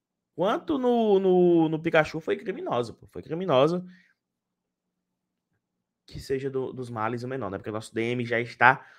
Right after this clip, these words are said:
lotado, tá lotado. Inclusive com João Ricardo, minha rapaziada. João Ricardo, é, foi confirmado, né? Eu trouxe até em vídeo ontem, falamos na live também, mas o Fortaleza divulgou o prazo aí de recuperação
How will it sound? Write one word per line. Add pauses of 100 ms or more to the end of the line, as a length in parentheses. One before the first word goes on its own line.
(260)
lotado,
tá
lotado.
Inclusive (400)
com
João
Ricardo,
minha
rapaziada.
João
Ricardo, (300)
é,
foi
confirmado,
né?
Eu
trouxe
até (320)
em
vídeo
ontem,
falamos
na
live
também, (300)
mas
o
Fortaleza
divulgou
o
prazo
aí
de
recuperação